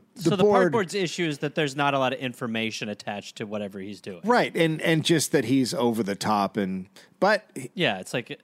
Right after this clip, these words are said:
Speaker 2: it's a show.
Speaker 1: he's a crowd favorite. He's selling tickets, right?
Speaker 2: Right,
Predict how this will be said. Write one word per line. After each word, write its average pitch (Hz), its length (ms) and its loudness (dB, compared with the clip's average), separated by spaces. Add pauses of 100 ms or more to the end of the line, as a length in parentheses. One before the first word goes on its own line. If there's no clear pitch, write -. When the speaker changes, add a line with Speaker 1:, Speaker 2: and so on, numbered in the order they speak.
(220)
Speaker 2:
it's - 320 -10
a 180 60 -6
show. - 180 -2
Speaker 1:
he's 139 140 2
a - 20 -2
crowd 170 240 4
favorite. 135 300 2
He's 95 100 -6
selling 120 240 0
tickets, - 480 -6
right? 107 260 -4 (580)
Speaker 2:
Right, 107 240 -10